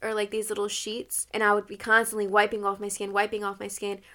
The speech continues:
or I would clog my pores with powder across my face to just fill my pores, which would then make it more oily anyways. So in a lot of pictures, I look oily,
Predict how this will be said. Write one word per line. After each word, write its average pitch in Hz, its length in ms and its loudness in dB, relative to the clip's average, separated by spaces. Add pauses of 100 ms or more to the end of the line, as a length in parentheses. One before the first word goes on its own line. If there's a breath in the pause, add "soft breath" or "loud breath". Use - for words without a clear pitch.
or - 80 0
I 202 120 6
would 208 160 0
clog 214 380 4
my 208 140 -2
pores 202 800 0
with 208 440 2
powder 214 320 6
across 196 320 -4
my 196 80 -8
face 202 260 -4
to 202 100 -6
just 202 240 -8
fill 202 220 0
my 196 140 -2
pores, 190 560 2
which 208 200 2
would 202 140 4
then 208 240 2
make 196 180 -2
it 208 140 -6
more 202 260 -4
oily 202 400 -4
anyways. 196 680 -4
So 208 560 8
in 226 80 4
a 214 100 6
lot 208 220 8
of 202 100 -2
pictures, 202 720 0
I 208 140 10
look 208 380 4
oily, 202 520 2